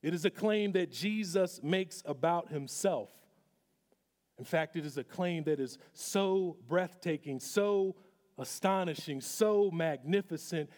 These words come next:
it is totally worth our time and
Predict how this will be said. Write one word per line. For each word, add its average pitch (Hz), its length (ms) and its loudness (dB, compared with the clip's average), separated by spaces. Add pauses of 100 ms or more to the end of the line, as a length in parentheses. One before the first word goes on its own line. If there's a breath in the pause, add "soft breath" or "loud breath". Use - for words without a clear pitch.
it 165 140 -2
is - 200 -8
totally 220 640 0
worth 160 500 -2 (280 loud breath)
our 143 260 2
time 131 680 -2 (240 soft breath)
and 123 480 -4